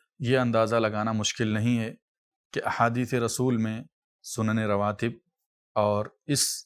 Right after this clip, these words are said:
गुफ्तगू के अंदर सुन्नत ज़ोहर की जो बात की गई, उसे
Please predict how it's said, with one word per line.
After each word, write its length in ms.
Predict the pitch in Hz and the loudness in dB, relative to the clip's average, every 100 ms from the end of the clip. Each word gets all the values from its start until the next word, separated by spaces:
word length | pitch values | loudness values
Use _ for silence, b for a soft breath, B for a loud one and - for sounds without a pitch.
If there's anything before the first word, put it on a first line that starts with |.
| - | -6
गुफ्तगू 380 | 123 - 117 131 | -6 -4 -2 -2
के 80 | 113 | 0
अंदर 240 | 107 104 101 | -2 -2 -4
सुन्नत 360 | - 101 98 101 | -4 -4 -2 -4
ज़ोहर 260 | 104 113 | -2 -4
की 120 | 104 101 | -4 -6
जो 120 | 98 | -2
बात 240 | 98 104 | -2 -2
की 120 | - 101 | -4 -4
गई, 240 | 98 123 _ b b b b - | -4 -6 _ b b b b -8
उसे 280 | 113 107 | -6 -4